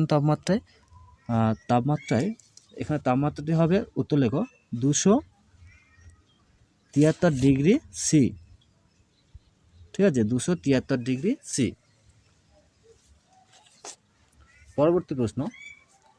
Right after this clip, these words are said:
পরবর্তী যে প্রশ্নটি রয়েছে সেটি তোমরা on স্ক্রিনে দেখতে পাচ্ছ। দেখো, বলছে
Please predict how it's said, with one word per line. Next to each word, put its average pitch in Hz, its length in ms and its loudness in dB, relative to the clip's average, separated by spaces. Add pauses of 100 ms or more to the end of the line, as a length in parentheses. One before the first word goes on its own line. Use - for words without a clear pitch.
(2250)
পরবর্তী 165 360 2
যে 143 120 -2
প্রশ্নটি 120 420 -4
রয়েছে 117 260 -2
সেটি 120 200 -2
তোমরা 117 300 2
on 123 140 0
স্ক্রিনে 127 260 2
দেখতে 113 220 0
পাচ্ছ। 101 220 0
দেখো, 123 320 -4 (1400)
বলছে 165 260 6